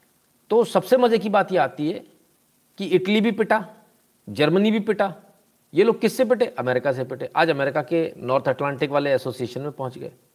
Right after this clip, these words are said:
जिससे पिटे उसी के पास पहुंच गए, आज उसी के साथ खड़े हुए हैं। तो बड़े कमाल की बात है, बड़ी विडंबना है कि ऐसा भी हुआ। अब ये सारा झगड़ा है क्या? ज़रा इस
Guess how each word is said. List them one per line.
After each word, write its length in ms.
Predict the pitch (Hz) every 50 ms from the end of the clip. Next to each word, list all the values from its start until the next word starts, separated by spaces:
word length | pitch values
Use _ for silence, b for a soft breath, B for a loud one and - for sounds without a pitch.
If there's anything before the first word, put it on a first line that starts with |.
| _ _ _ -
जिससे 280 | 117 151 151 - 214
पिटे 200 | 185 208 190 190
उसी 220 | 214 202 170 170 202
के 60 | 202
पास 160 | 202 190 180
पहुंच 260 | - 139 120 101 85
गए, 140 | - - - - _ _ _ _ -
आज 100 | 127 139
उसी 160 | 147 135 160
के 60 | 170 165
साथ 140 | 147 151
खड़े 240 | 147 - - 113 98
हुए 100 | 92 90
हैं। 100 | 82 - b b b b b b b b b b b b -
तो 80 | - 160
बड़े 120 | 214 220
कमाल 360 | - - 131 113 123 156 175
की 100 | 165 175
बात 160 | 160 160 156
है, 60 | 175 175
बड़ी 180 | 165 180 175
विडंबना 520 | 147 107 113 107 120 123 131 147 165 170 135
है 180 | 107 - - _ _ _ _ _ _ _ _ _ _ _ _
कि 380 | - 147 156 156 143 - - - -
ऐसा 240 | 107 107 - 147
भी 120 | 143 151 151
हुआ। 240 | 135 131 131 - - - _ _ _ _ _ _ _ _ _ _ _ _ _ _ _ _ _ _ _ _ _ _ _ _ _ -
अब 120 | 190 196
ये 140 | 214 226 226
सारा 260 | - 175 170 190 220
झगड़ा 300 | 185 131 113 113 160 175
है 260 | 143 117 - 123 127
क्या? 240 | 123 - - - - - _ _ _ _ _ _ _ _ _ _ -
ज़रा 180 | - 131 139
इस 220 | 135 139 131 -